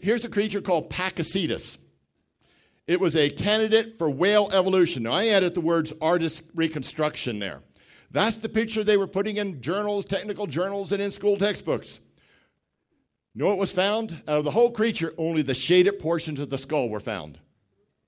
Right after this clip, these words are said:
That's all that was found. Now you see the importance of that question number four, don't you? You got an important question. See, we can hold them accountable for their statements. In other words,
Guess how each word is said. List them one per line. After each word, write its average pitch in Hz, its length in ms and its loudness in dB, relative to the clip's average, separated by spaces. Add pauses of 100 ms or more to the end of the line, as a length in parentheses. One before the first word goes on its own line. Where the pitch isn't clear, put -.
(120)
That's 113 300 -6
all 175 640 2
that 151 160 -4
was 135 160 -6
found. 110 300 -4
Now 147 120 2
you 226 120 0
see 208 160 -2
the 190 100 -2
importance 196 340 -2
of 160 80 -4
that 156 200 -4
question 175 300 -2
number 147 140 -6
four, 180 260 -2
don't 127 220 -2
you? 82 200 -12 (600)
You 165 120 -8
got 139 140 0
an 113 40 0
important 123 340 -4
question. 147 460 -6 (2000)
See, 120 240 -2
we 151 200 -4
can 147 140 -4
hold 214 300 6
them 220 120 4
accountable 139 840 -2 (380)
for 147 200 2
their 127 160 -2
statements. 107 800 -6 (360)
In 131 60 -2
other 139 180 4
words, 135 220 -2